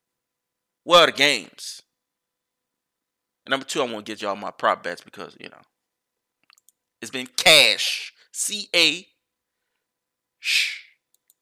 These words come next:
Portland, Washington. Um, as y'all know, Portland plays absolutely horrible defense.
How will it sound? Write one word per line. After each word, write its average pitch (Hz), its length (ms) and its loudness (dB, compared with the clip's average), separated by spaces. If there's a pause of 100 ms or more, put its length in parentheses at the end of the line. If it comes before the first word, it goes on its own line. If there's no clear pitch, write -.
(2250)
Portland, 180 500 -6 (340)
Washington. - 560 2 (1500)
Um, 104 400 -2
as 123 140 2
y'all 139 120 4
know, 139 140 -2
Portland 127 380 -6
plays 117 340 -4
absolutely 117 520 4
horrible 113 360 0
defense. 110 580 -14